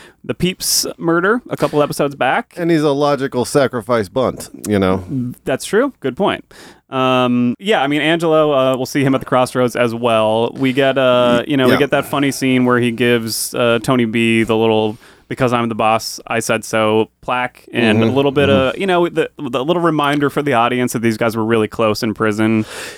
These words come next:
Speaker 1: although we
Speaker 2: Yeah.
Speaker 1: barely see them together outside of prison, but
Speaker 2: Well, we get a
Speaker 1: still,
Speaker 2: little,
Speaker 1: I guess.
Speaker 2: we, it, it does a few things. One is that it introduces us to, um,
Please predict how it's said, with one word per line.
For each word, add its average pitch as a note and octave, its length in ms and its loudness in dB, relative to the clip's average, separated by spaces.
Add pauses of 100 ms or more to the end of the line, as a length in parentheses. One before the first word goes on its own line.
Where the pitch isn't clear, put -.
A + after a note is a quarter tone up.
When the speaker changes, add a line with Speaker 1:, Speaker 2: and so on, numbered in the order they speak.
Speaker 1:
although A#2+ 180 2
we A#3 100 4
Speaker 2:
Yeah. G3+ 100 4
Speaker 1:
barely E3 300 2
see C#3 240 -2
them C3 380 0
together A#2+ 720 0
outside A#2+ 500 -2
of B2+ 120 -6
prison, C3 580 0
but A2 240 4
Speaker 2:
Well, - 20 0
we G#3+ 140 -6
get C4 140 0
a - 20 6
Speaker 1:
still, C4+ 140 4
Speaker 2:
little, F3+ 100 6
Speaker 1:
I G#3+ 40 4
guess. A3 340 0
Speaker 2:
we, G#3 80 2
it, G3 80 0
it G#3 60 0
does A3 140 2
a G#3 60 0
few F3+ 160 -2
things. G2 380 -2
One F#3+ 280 0
is E3 200 -2
that D3+ 280 0
it D3 200 -4
introduces C3+ 640 0
us B2 260 2
to, A#2+ 840 2 (540)
um, G2+ 840 0